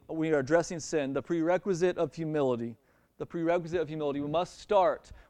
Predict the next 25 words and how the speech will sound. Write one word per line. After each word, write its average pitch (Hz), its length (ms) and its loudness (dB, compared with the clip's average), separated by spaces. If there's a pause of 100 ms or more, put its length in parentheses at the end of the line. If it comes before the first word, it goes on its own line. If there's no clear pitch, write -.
with 156 180 -4
humility. 135 600 -4 (920)
This 131 100 -16
leads 165 180 2
to - 40 -14
the 156 80 -4
second 180 360 0
thing 160 120 -4
we 156 80 -2
need 160 60 0
to 160 80 -2
remember 156 420 0
whenever 165 320 2
we 170 120 4
are 151 100 2
addressing 160 420 -2
sin 151 420 -2
in 147 160 -4
our 156 160 4
midst, 147 500 -2 (920)
the 147 80 0
priorities 160 880 2
for 147 160 -2
addressing 127 420 -2
sin. 107 340 -12